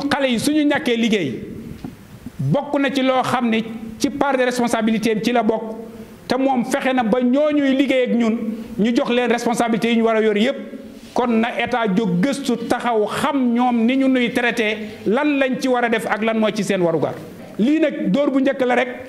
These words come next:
li ci des mooy dinañ xool ba xam population ñëpp nga xam ne ñoo ko bokk ñëpp danañ ko taxawee, su aajee génn danañ génn.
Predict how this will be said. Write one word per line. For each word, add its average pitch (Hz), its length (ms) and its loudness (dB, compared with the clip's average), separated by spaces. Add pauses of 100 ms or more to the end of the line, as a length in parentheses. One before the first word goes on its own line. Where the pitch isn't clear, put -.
(120)
li 311 120 2
ci 320 80 2
des 269 220 0
mooy 254 160 2
dinañ 262 260 2
xool 254 320 2
ba 262 80 2
xam 240 220 2
population 254 520 0
ñëpp 240 420 0
nga 262 120 2
xam 254 140 0
ne 254 60 2
ñoo 269 200 2
ko 240 100 0
bokk 254 300 0
ñëpp 330 220 2 (320)
danañ 269 240 0
ko 262 100 0
taxawee, 226 360 0
su 220 100 0
aajee 254 420 0
génn 254 220 2
danañ 247 320 2
génn. 285 160 2